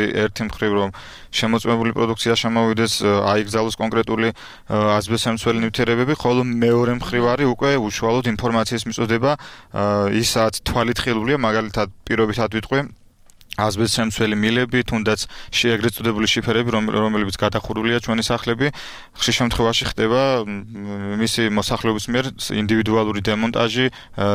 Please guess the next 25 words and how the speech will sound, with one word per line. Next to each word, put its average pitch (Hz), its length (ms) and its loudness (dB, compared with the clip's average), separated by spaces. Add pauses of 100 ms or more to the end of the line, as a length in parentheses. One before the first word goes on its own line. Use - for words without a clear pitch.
(160)
დამტვრევა 110 560 0
და 123 160 2
ასე 110 120 -6
შემდეგ, 120 280 -2
რაც 113 240 0
შეიძლება, 113 320 0
ე, 107 240 0
სა-, 104 320 0
გა-, 107 240 2
გა-, 101 400 0
გახდეს 110 400 0 (300)
ზუსტად 117 420 -2
ხიფათი 127 480 0
ამ 120 160 2
ადამიანებისთვის. 107 640 0
ამიტომ 131 340 2 (340)
მნიშვნელოვანი 143 480 2
არის 135 200 2
კონკრეტული 117 500 0 (120)
საინფორმაციო 135 580 0
კამპანია, 123 560 2
ვიდეო 107 320 2
რგოლები, 113 640 2
ახსნა 107 320 0
მოსახლეობისთვის. 110 800 -2